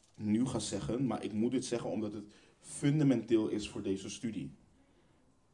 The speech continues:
Gehoorzaamheid van jouw kind aan jou is niet optioneel. Het is niet optioneel.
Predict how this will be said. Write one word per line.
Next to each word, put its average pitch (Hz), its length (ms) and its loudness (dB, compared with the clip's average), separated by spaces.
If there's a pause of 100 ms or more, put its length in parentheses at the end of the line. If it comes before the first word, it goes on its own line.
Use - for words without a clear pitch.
(1000)
Gehoorzaamheid 123 1120 2
van 113 200 -2
jouw 104 260 -2
kind 123 500 2 (840)
aan 127 300 8
jou 131 460 4 (1120)
is 120 180 2
niet 131 200 8
optioneel. 107 720 0 (1700)
Het - 120 -8
is 104 100 -8
niet 123 140 2
optioneel. - 460 -4